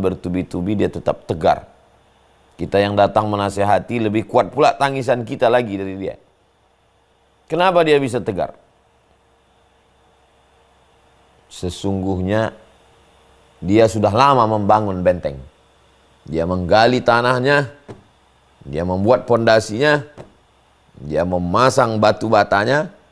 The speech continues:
dia mengecornya. Ketika air bah datang, dia sudah slow, dia sudah tegar, dia kuat. Kapan dia membangun kekuatan itu?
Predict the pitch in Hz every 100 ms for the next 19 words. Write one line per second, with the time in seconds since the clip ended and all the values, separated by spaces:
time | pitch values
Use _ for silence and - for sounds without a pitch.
0 | _ _ _ - 76 85 90 95 110 101
1 | - 113 101 131 165 165 _ _ _ _
2 | _ _ 80 - 117 120 65 104 113 107
3 | 92 90 107 104 98 - 110 131 _ _
4 | 80 90 87 85 85 - 117 69 - _
5 | _ _ _ _ _ _ _ 76 78 82
6 | 78 _ _ _ 107 143 127 85 67 90
7 | - 101 - - _ _ _ _ _ _
8 | _ _ _ _ _ _ _ _ _ -
9 | 143 139 131 123 123 113 117 113 104 98
10 | - 95 87 80 - - -